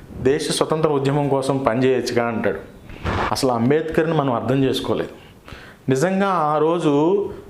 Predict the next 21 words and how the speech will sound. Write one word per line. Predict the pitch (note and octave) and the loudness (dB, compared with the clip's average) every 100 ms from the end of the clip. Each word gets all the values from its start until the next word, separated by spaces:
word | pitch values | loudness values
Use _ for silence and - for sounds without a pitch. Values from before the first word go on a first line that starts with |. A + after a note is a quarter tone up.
| - C3+ | -6 -2
మనం | C3+ C#3+ | 0 0
అనుకున్నట్టు | D3 E3+ F3+ F3 - D3+ E3 C3 | 0 0 0 0 0 2 2 0
అంటరానితనం | C3+ D#3 G3 G3 F#3+ F#3 F#3 | 0 2 2 0 2 2 2
అనేది | F3 E3 D#3+ D3+ E3+ | 0 2 2 2 2
పోయి | F3 - D3+ D#3+ | 0 -2 0 2
ఉన్నట్లయితే, | E3+ D#3+ D3+ C#3 B2+ | 2 0 2 2 2
అప్పటికప్పుడే | B2+ - C3 - A#2+ - B2 C3+ A#2+ - - - - - - | 2 2 0 0 0 2 2 0 -4 -8 -16 -20 -20 -20 -6
చిటికేస్తే | - E3+ G3 G3 F3+ F#3+ | -2 0 0 0 0 0
స్వతంత్రం | F#3+ D3+ D#3 D#3 D3 | 0 0 2 0 0
వచ్చేది. | C3 A#2+ A2+ A#2 - - - - - - - - - - - - - | 0 0 0 0 -6 -14 -20 -20 -20 -20 -20 -20 -20 -20 -20 -12 -4
ఎందుకంటే | C3 D3 D#3 C3+ C3+ C3 C#3 D#3+ - - - - | 0 2 2 2 2 4 2 0 -6 -14 -14 -2
ఆ | B2 B2+ | 0 0
సామాజిక | C3+ C3 D3+ D3+ D3+ | 0 2 2 0 0
వర్గంలో | C#3 B2+ A#2+ A#2+ C3 | 2 2 0 2 0
అంత | B2+ A#2 | 0 0
బలి-, | A2+ A#2 B2+ C3+ - - - G#2+ | 0 0 0 -2 -6 -12 -12 -4
బలమైనటువంటి | G2+ C3+ E3 F#3 F#3 F3 D#3+ D3+ C#3 D3+ E3 | 0 0 2 0 0 0 0 0 2 2 2
ధర్మనిష్టాపరులు | B2+ B2+ D3 D#3 - C#3+ - B2+ B2+ | 2 0 0 0 2 0 2 2 2
ఉన్నారు. | B2 A#2 | 0 0
ఈరోజు | A#2 E3+ G3 F#3+ | 2 2 2 0
కూడా | G3 D#3+ C#3+ D#3+ A#3 | 2 2 2 0 -2